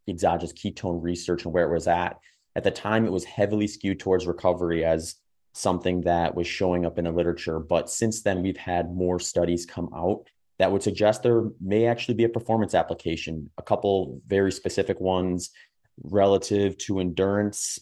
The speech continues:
is exogenous ketone relationships with increasing natural levels of E P O, as well as increasing circulating dopamine concentrations, improving mental alertness, and improving post-exercise inflammation in endurance athletes.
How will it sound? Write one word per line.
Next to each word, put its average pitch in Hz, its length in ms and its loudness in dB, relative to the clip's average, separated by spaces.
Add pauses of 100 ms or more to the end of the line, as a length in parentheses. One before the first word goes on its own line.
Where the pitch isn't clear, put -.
is 92 460 2
exogenous 87 460 0
ketone 92 360 -4
relationships 87 540 0
with 85 120 -6
increasing 90 460 -4
natural 87 280 -2
levels 85 260 0
of - 100 -8
E 82 140 -6
P 95 200 -2
O, 120 220 4
as - 220 -4
well 87 200 2
as 85 180 0
increasing 87 440 -4
circulating 90 640 -2
dopamine 95 480 -2
concentrations, 95 920 -6
improving 85 460 -6
mental 98 380 0
alertness, 95 500 -2
and 85 140 -8
improving 85 440 -4
post-exercise 87 1000 -4
inflammation 85 640 -6
in 85 200 -4
endurance 82 460 -2
athletes. 123 500 -2